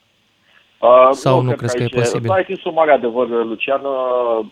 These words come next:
Speaker 1: e nevoie de bani, e nevoie disperată de bani și este mult mai ușor să crești taxele, crezând că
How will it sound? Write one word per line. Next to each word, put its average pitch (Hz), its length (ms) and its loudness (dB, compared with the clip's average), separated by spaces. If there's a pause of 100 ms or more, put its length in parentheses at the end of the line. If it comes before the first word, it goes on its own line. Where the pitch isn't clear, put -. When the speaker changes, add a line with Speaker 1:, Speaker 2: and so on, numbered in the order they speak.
(160)
Speaker 1:
e 135 140 -4
nevoie 151 300 4
de 127 120 0
bani, 113 320 2
e 117 40 -14
nevoie 120 280 -4
disperată 127 540 -6
de 113 80 -4
bani 135 260 -2
și - 120 -8
este 131 360 -6
mult 151 140 -6
mai 147 140 0
ușor 131 300 -4
să 135 140 -8
crești 143 180 -8
taxele, 123 520 -2 (360)
crezând 135 560 4
că 135 320 4